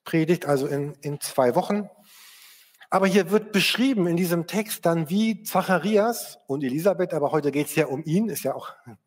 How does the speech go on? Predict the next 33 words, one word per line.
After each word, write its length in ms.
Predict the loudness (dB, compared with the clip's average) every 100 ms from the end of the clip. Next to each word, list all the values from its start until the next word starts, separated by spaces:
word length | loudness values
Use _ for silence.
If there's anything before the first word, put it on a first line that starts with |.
| _ _
nach 160 | -8 -2
der 160 | 2
Werbung 240 | 4 2 0
für 120 | -4
den 100 | -4
Männertag 480 | -2 -2 0 0 0
vielleicht 180 | -4
ganz 160 | -4 -8
gut, 160 | -6 -6
dass 100 | -6
es 120 | -4
heute 220 | -2 -2
um 60 | -6
ein, 120 | -8 -12 -16 -16 -14 -8
einen 180 | -4
Mann 240 | -2 2 2
geht. 320 | 4 2 0 -14 -20 -20 -20 -18
Zacharias. 840 | -6 -2 0 2 4 4 2 -4 -10 _ _ _ _ _ _ _ _ _ _ _ _
Und 140 | -2 0
in 100 | 2
Vers 400 | 2 0 0 -2
sieben, 500 | 0 2 0 -2 -4
Lukas 320 | -2 -2 -2
eins, 360 | -2 0 0 -2
Vers 260 | -4 -4
sieben, 400 | -4 -4 -4 -2
werden, 260 | 0 0 0
werden 280 | 0 0 -4
die 120 | -2
beiden 460 | 0 0 0 -2
beschrieben. 720 | -4 -6 -4 -4 -4 -4 -8 -10 _ _ _ _ _ _ _ _ _ _ _ _ _ _ _ _ -20 -20 _ _ _ _ _ _ _ _
Sie 320 | -12 -8 0
waren 580 | 2 2 2 0 -2